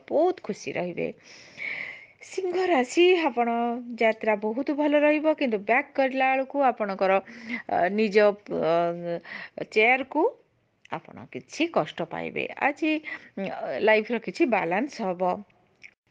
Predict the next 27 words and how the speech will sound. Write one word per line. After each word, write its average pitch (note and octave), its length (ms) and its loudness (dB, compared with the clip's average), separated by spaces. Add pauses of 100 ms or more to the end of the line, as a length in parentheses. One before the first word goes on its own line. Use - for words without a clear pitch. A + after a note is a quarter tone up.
(120)
କନ୍ୟା D#4 280 0
ରାଶି, G#3+ 460 -2
ଆପଣଙ୍କର F3 440 -6
କ୍ୟାରିୟର F3 440 -4 (160)
ବହୁତ F#3 300 2
ଭଲ E3+ 220 -2
ରହିବ। E3+ 480 -12 (800)
ତୁଳା D#4+ 240 4
ରାଶି, F4+ 360 4 (360)
ଆପଣଙ୍କ E4+ 420 -4
ପାଇଁ E4+ 220 0
ଆଜି E4+ 420 2 (260)
ବହୁତ B3+ 440 2
ହାର୍ଡୱାର୍କ F3 600 0
ଅଛି। F3+ 300 -6
ବିଭିନ୍ନ G3+ 480 0
ଦିଗରେ F#3+ 400 2
ଆପଣ F#3+ 320 -2
ବିଜି F3+ 320 -4
ରହିବେ। C4+ 400 2 (560)
କୌଣସି D4 320 2
ଇମ୍ପୋର୍ଟାଣ୍ଟ D4+ 440 0
କାମକୁ C4+ 400 0
କରିବା F#3 320 0
ପାଇଁକି F3+ 460 -2
ଆପଣ - 260 0
ଆଜି - 200 -10